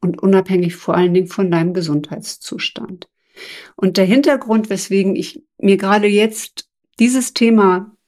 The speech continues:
genommen habe, ist nicht nur meine eigene Krankheit, sondern ich habe im letzten Jahr wirklich viele Kundinnen gehabt, die überraschend krank geworden sind, die überraschend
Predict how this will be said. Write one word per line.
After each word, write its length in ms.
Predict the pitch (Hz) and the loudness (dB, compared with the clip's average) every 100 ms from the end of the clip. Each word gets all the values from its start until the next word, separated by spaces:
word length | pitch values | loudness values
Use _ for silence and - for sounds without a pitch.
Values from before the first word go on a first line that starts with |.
| _ - | _ -16
genommen 600 | - 185 202 202 233 247 | -8 -2 2 4 4 2
habe, 180 | 208 180 | 2 -2
ist 200 | 185 - | -2 -2
nicht 140 | 254 254 | -2 0
nur 120 | 233 | 2
meine 300 | 214 190 - | 2 2 0
eigene 320 | 196 220 180 | -2 -4 -6
Krankheit, 680 | - 190 233 - 180 175 - _ _ _ _ | -6 -6 -6 -4 -4 -4 -6 _ _ _ _
sondern 440 | - 214 202 202 196 | -4 0 4 4 2
ich 200 | - 226 | -2 2
habe 200 | 226 220 | 2 2
im 140 | 196 | 0
letzten 420 | 196 220 - - | 0 0 -4 -2
Jahr 420 | 220 196 190 196 _ _ _ _ _ _ _ _ - | 0 2 2 -2 _ _ _ _ _ _ _ _ 0
wirklich 640 | 226 - 226 220 - _ _ _ | 0 2 0 0 -6 _ _ _
viele 480 | - - 285 285 285 | -14 0 4 4 2
Kundinnen 560 | - 226 233 202 185 | 0 2 2 2 2
gehabt, 560 | 175 170 170 170 _ - _ | 0 -4 -6 -8 _ -14 _
die 400 | - 208 220 220 _ _ _ | -2 2 0 -2 _ _ _
überraschend 680 | 185 208 196 214 226 214 - | 0 2 2 0 0 -2 -6
krank 320 | - 202 196 | -4 -4 -2
geworden 480 | 185 165 151 156 156 | -6 -4 -4 -2 -4
sind, 400 | - 165 170 - _ _ _ _ - - - | -6 -12 -12 -16 _ _ _ _ -20 -20 0
die 180 | 226 220 | 0 2
überraschend 920 | 220 208 196 220 - 247 240 240 | 2 2 4 2 2 2 0 -2